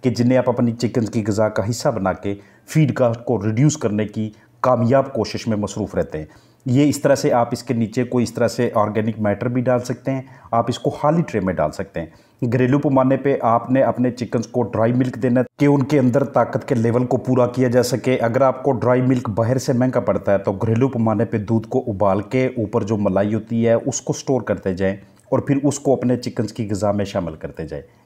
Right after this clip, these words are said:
घरेलू पैमाने पे मैगट्स के लिए अपने चिकन्स के लिए फ्री प्रोटीन के लिए आप इस तरह खल का इस्तेमाल करके या गले सड़े अंडों का इस्तेमाल करके या गले सड़े पत्तों का या गोबर का या किसी भी ऐसी और चीज़ का यूज़ करके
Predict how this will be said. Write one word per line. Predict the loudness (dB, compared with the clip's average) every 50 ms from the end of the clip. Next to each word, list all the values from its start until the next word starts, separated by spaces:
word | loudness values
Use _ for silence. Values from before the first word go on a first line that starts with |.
| -8 -2
घरेलू | 0 0 2 2 2
पैमाने | 0 0 0 0 2 2 2 2
पे | 2 0 0 0
मैगट्स | 0 0 0 2 2 2 2 0 -2 -2 -4
के | -4 -2
लिए | -2 0 0 0 0 0
अपने | 0 -2 -2 -2 -2 -4
चिकन्स | -4 -4 -8 -6 -6 -6 -6 -6
के | -6 -4
लिए | -4 -2 -2 -4
फ्री | -4 -2 0 2 2
प्रोटीन | 2 2 0 -2 -2 -2 -4 -4
के | -4 -4 -4
लिए | -2 -2 -2 -2 -2 -4 -6 -8 -16 -20 _ _ _ 0
आप | 0 0 0 0
इस | -2 -2
तरह | -2 -2 -2
खल | 0 -2 -2 -4 0
का | 0 0
इस्तेमाल | -2 0 -2 0 0 2 0 2
करके | 0 0 -2 -2 -2 -4 -4 -4 -6 -12 -18 -20 -14 -6 0
या | 0 2 2
गले | 2 0 0 2 2 2 2
सड़े | 0 0 0 0 0
अंडों | 0 -2 0 0 0 2
का | 2 0
इस्तेमाल | 0 0 0 0 0 0 0
करके | 0 -2 -4 -4 -2 0 0
या | 0 2 0 0
गले | 0 0 0 0 0
सड़े | 0 0 0 0
पत्तों | 2 0 -2 -2 0 0 0 0
का | 2 2 0 0 0 -2 -6 -14 -12 _ -2
या | 4 4 4
गोबर | 4 4 2 2 4 4 2 2
का | 2 2 2 2 2 0 -4 -12 -20 -12 -2 0
या | 0 0
किसी | 0 -2 -2 0 0 0
भी | 2 2 2
ऐसी | 2 2 2 2 0 0
और | 2 2 0
चीज़ | 0 -2 -4 -4 -2
का | -2 -2
यूज़ | 0 0 0 0 0 0 0
करके | -2 -2 -2 -2 -4 -6 -6 -6 -10 -18 -20 _